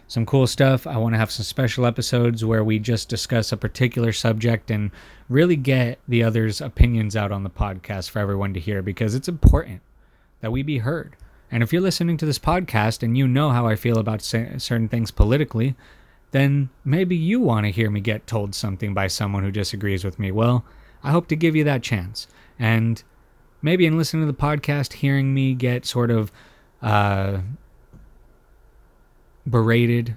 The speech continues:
scolded. I don't really like to use that term 'cause it's not, uh, dis-, it's not very true. Not being scolded, but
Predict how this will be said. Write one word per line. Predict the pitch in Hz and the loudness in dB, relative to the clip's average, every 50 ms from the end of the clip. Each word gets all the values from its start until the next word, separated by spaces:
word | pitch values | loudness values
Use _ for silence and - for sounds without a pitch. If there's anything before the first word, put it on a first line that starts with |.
| - - | -10 -12
scolded. | - - - 127 117 117 120 117 120 117 120 113 104 - - - 131 | -14 -6 -2 0 2 2 4 4 2 2 0 0 -2 -4 -10 -10 -6
I | 123 | -4
don't | 120 117 113 | -2 0 2
really | 113 107 110 110 | 2 2 2 0
like | 107 107 101 | 0 -2 -2
to | - 113 | -4 -4
use | 107 107 113 107 98 | -2 -2 -2 -2 -2
that | 101 98 - | -4 -8 -6
term | - 113 113 107 104 107 107 | -4 -2 -2 -2 -2 -2 -2
'cause | 101 98 104 | -4 -4 -6
it's | 101 - - | -6 -4 -2
not, | 123 110 104 107 - _ _ _ _ _ _ _ _ - | 0 0 0 -2 -6 _ _ _ _ _ _ _ _ -8
uh, | - 101 95 95 92 92 | -6 -4 -4 -4 -4 -4
dis-, | 95 104 90 - | -6 -6 -8 -8
it's | - 139 113 - - | -8 -8 -8 -4 -4
not | 123 104 98 - - - | -4 -4 -4 -8 -12 -12
very | 160 131 117 113 104 101 98 101 | -6 -2 0 0 0 0 -2 -4
true. | - - - - 120 110 98 90 90 101 90 - - - - - - - | -6 -8 -8 -4 -4 -2 -2 -2 -2 -4 -6 -8 -12 -20 -20 -20 -12 -6
Not | - 208 208 185 | -2 0 2 2
being | 160 139 117 104 | 4 2 2 2
scolded, | - - - 139 123 113 104 95 104 104 104 | -2 -2 2 4 4 4 4 2 0 -2 2
but | 107 110 107 | 2 2 2